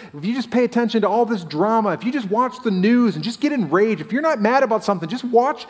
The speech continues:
the news for five minutes. If you could just pay attention to this or what this person's doing or not doing, if you could just pay attention to the, all of the, the,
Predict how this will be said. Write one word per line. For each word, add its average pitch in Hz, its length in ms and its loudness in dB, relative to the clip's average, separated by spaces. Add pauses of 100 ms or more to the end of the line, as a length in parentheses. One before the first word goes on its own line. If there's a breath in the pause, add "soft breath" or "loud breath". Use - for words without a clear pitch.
(140 loud breath)
the 185 80 2
news 190 480 4
for 180 160 -2
five 135 340 0
minutes. 131 280 -4 (180 loud breath)
If 165 80 -4
you 247 80 2
could 285 80 0
just 294 140 -4
pay 277 140 2
attention 247 320 0
to 220 80 4
this 214 340 2
or - 20 4
what 175 220 0
this 269 120 -2
person's 233 380 -2
doing 226 320 2
or 202 80 0
not 214 320 0
doing, 208 140 0
if 170 100 -2
you 262 80 0
could 269 100 -4
just 262 140 -6
pay 254 140 2
attention 240 300 0
to 180 80 -4 (200 loud breath)
the, 156 240 2 (180 loud breath)
all 254 380 4
of 214 120 0
the, 220 100 2
the, 175 260 -2